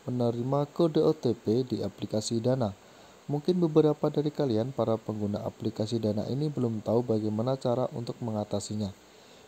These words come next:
Di sini saya akan memberikan tutorial kepada kalian semua cara mengatasi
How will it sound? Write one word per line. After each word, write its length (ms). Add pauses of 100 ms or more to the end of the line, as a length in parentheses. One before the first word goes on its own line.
(120)
Di 160
sini 480
saya 560
akan 400
memberikan 400
tutorial 560
kepada 320
kalian 400
semua 480 (500)
cara 640
mengatasi 1040